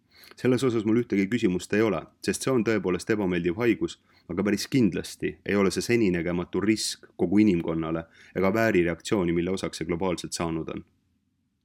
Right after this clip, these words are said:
Kui peavoolumeedia oma narratiivi vastavalt faktidele ei korrigeeri ega tunnista, et keiser on nüüdseks alasti või ei hakka lugema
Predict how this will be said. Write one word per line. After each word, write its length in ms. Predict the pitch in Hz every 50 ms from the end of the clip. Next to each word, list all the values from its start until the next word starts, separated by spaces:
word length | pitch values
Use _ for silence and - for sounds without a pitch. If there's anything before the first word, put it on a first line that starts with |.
| _ _ - - - - - - - - -
Kui 80 | 117 104
peavoolumeedia 760 | 143 151 151 135 113 104 104 104 110 123 127 113 92 95 95 92
oma 80 | 98 107
narratiivi 480 | 117 127 117 98 - - 92 92 92 98
vastavalt 360 | 104 - - 92 90 - -
faktidele 480 | - - - - 92 85 90 90 90
ei 80 | 90 87
korrigeeri 560 | 98 92 101 101 110 131 135 123 104 90 - - _ _ _ _ _ _ -
ega 180 | 98 98 101
tunnista, 600 | - 131 131 120 101 87 - - - - - - - _ _ -
et 140 | 98 - -
keiser 440 | - 135 127 107 101 - 87 90 90
on 80 | 98
nüüdseks 440 | 107 117 120 - - - - - -
alasti 520 | 117 123 101 - - - - - - - _ _ _ _ _ _ - - - _ _ -
või 140 | 107 104 104
ei 60 | 95
hakka 240 | 113 123 - - 101 107
lugema 380 | 113 104 101 87 87 85 85